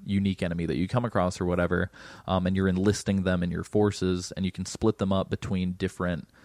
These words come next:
sort of sectors within your base to have them focus on specific things, be it sort of research roles or reconnaissance or whatever.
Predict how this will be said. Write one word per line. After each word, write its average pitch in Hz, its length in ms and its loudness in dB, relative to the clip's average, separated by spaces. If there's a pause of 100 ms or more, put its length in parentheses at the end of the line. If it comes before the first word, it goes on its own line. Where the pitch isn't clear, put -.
(100)
sort 92 200 0
of - 280 -6
sectors 90 1000 -2
within 87 280 -2
your 82 140 -4
base 110 400 0
to 98 100 -4
have 92 200 -2
them 87 100 -2
focus 90 460 0
on 85 120 -4
specific - 600 -8
things, 98 500 -2
be 87 220 -4
it - 120 -6 (380)
sort 92 220 -2
of 95 160 -4
research 131 520 4
roles 104 600 4
or 90 320 -2
reconnaissance 104 1080 2
or 90 80 -2
whatever. 95 580 4